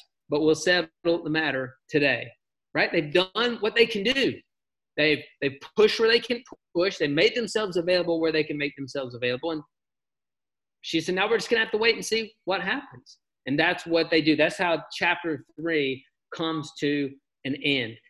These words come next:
They've done everything that they could, and now they just have to wait and see what happens. So how do we approach a story like this? This is,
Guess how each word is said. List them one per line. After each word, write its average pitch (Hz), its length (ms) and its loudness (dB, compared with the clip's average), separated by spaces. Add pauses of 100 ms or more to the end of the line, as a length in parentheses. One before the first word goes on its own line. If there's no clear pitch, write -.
They've 131 180 -6
done 156 180 2
everything 185 380 0
that 185 140 0
they 196 120 2
could, 147 540 2 (300)
and 135 120 -2
now 151 160 2
they 147 140 0
just 143 180 -6
have 156 200 -6
to 135 60 -14
wait 143 260 0
and 123 120 -8
see 139 360 -4
what 131 260 -4 (160)
happens. 135 560 -8 (720)
So 208 360 2 (100)
how 269 200 6
do 294 60 4
we 285 120 4
approach 233 340 4
a 190 80 0
story 190 320 0
like 127 240 -2
this? 117 200 -6
This 185 220 -4
is, 135 160 -8